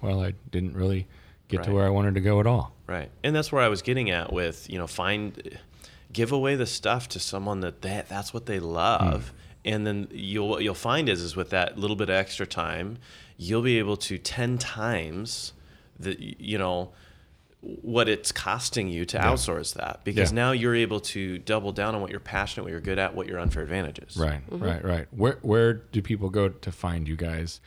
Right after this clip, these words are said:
Speaker 1: online, and, and wh-, where, where are your sites, and what are the things you're involved in right now for people?
Speaker 3: Uh, so we own a, like, s-, uh,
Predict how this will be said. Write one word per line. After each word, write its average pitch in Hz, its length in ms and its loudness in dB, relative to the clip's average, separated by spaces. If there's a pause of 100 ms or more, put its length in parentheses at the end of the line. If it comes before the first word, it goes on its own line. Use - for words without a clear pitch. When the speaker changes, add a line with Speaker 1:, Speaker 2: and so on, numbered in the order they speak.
(300)
Speaker 1:
online, 90 600 0 (180)
and, 76 400 -2
and 80 300 -4
wh-, 90 200 -6
where, 85 460 0
where 90 160 2
are 87 80 2
your 73 140 -2
sites, - 440 -2
and 80 120 0
what 85 100 0
are 80 60 -2
the 78 100 -2
things 78 340 -2
you're 80 200 -2 (340)
involved 80 380 2
in 73 120 0
right 76 160 -2
now 76 140 0
for - 160 -8
people? - 380 -8 (1400)
Speaker 3:
Uh, 190 300 6
so 208 420 6
we 202 420 4 (120)
own 190 420 6 (580)
a, 170 400 4 (100)
like, 160 300 -4 (120)
s-, - 260 -6
uh, 170 260 0